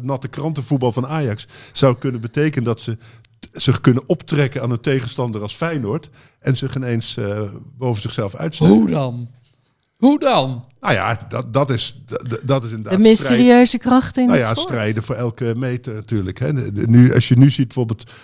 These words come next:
Speaker 1: hè, met, bij de aanval begint het al. Ze, de, de
Speaker 2: Dit klinkt heel wanhopig, Frans.
Speaker 1: <laughs>
Speaker 2: Strijden om elke meter.
Speaker 1: Nee, ja, de A-, nee, de, de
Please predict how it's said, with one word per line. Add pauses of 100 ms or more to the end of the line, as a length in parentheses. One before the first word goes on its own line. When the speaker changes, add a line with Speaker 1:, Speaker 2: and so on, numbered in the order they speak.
(100)
Speaker 1:
hè,
met,
bij
de
aanval
begint
het
al.
Ze,
de, (220)
de (100)
Speaker 2:
Dit
klinkt
heel
wanhopig,
Frans. (480)
Speaker 1:
<laughs>
Speaker 2:
Strijden
om
elke
meter. (300)
Speaker 1:
Nee,
ja,
de
A-,
nee,
de,
de